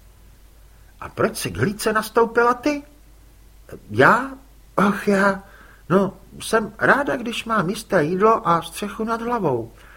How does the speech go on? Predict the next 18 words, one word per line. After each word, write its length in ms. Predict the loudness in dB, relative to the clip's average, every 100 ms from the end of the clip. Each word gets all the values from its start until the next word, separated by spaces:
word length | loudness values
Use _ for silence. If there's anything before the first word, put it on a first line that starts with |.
| -20 -20 -10
Kromě 320 | 0 2 2 0
toho, 400 | 2 2 2 2
stejně 380 | 0 0 0
jsem 260 | -2 -2 0
neměla 360 | 0 2 2 2
moc 220 | 0 -2
na 100 | -2
vybranou. 640 | -2 0 0 2 -2 -4 -12 -20 -20 -20 -16 -6
Mohla 240 | 2 2
jsem 220 | 0 -8
se 180 | -4 -6
stát 340 | -4 0 0
buď 340 | 2 2 2 -4
členkou 540 | -4 -4 -4 0 2
hlídky, 480 | 2 0 -4 -6 0
nebo, 600 | 0 2 6 6 6 -2 -20 -20 -12
pch, 180 | 2 4 4 0 -20 -20 -20 -20 -10
švadlenou. 760 | -2 0 6 6 6 -2 -6